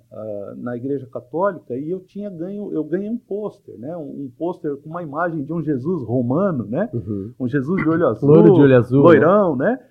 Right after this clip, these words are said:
Speaker 1: Um Jesus um pouco diferente daquele que a gente imagina ter sido de fato,
Speaker 2: Uhum.
Speaker 1: né? E aquela imagem, assim, ela crescia uns dentes bem horríveis, assim, sabe? Os, os olhos ficavam vermelhos. E aquilo me a-, me atordoava, me assustava demais. Era algo, assim, muito,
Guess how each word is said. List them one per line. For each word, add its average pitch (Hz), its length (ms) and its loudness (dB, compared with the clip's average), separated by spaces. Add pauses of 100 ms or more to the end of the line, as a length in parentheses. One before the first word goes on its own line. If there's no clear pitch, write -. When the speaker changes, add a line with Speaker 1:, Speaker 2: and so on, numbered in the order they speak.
(320)
Speaker 1:
Um 135 60 -2
Jesus 151 380 -2
um - 80 -16
pouco 208 280 -2
diferente 202 540 0
daquele 165 340 0
que 170 80 -6
a 156 60 0
gente 165 180 -6
imagina 165 560 -2
ter 151 240 -2
sido 156 360 -4
de 151 100 -8
fato, 113 400 -6
Speaker 2:
Uhum. 104 60 -6
Speaker 1:
né? 214 180 -6 (480)
E 190 100 0
aquela 240 340 -4
imagem, 190 600 -8
assim, 196 220 -14
ela 185 240 -8
crescia 226 420 -8
uns 196 180 -2
dentes 214 720 -10
bem 208 180 -6
horríveis, 175 600 0
assim, 185 400 -6
sabe? 185 340 -6
Os, 147 200 -4
os 123 220 -6
olhos 190 260 -2
ficavam 185 340 -6
vermelhos. 160 840 -4 (460)
E 151 160 -4
aquilo 233 320 -4
me 247 120 0
a-, 277 80 -6 (160)
me 208 180 -4
atordoava, 240 800 -4
me 147 140 -6
assustava 196 680 -10
demais. 165 920 -6
Era 147 180 -4
algo, 170 380 -4
assim, 190 240 -10
muito, 175 640 -6